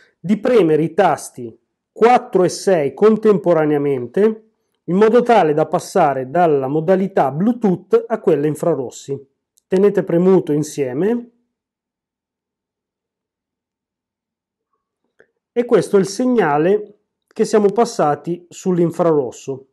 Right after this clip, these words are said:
Ora possiamo procedere con la configurazione di Sky Q. Ora andiamo a configurare Sky Q.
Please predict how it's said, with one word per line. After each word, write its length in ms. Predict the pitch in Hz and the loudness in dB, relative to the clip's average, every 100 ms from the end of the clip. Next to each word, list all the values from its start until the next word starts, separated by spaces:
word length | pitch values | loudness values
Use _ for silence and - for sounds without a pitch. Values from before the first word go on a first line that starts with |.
| - | 0
Ora 380 | 233 220 247 247 | 4 4 4 0
possiamo 680 | - 254 - 156 170 - | -4 -4 0 0 -2 -6
procedere 600 | - 233 233 175 143 180 | -2 -2 0 -2 0 -2
con 100 | 190 | 0
la 140 | 190 175 | -2 -2
configurazione 840 | 196 185 214 190 214 214 160 147 | -4 -6 -4 0 0 0 -4 -4
di 80 | 160 | -6
Sky 260 | - 151 139 | -6 -6 -6
Q. 200 | 123 - _ _ 285 - - - | -12 -16 _ _ -2 -2 0 2
Ora 160 | 262 | 4
andiamo 280 | 226 226 226 | 6 6 4
a 60 | 220 | 4
configurare 840 | 202 - 208 226 156 156 160 - | 2 0 2 4 4 2 0 -4
Sky 320 | - 165 156 | -4 -2 -2
Q. 260 | - 135 | -6 -8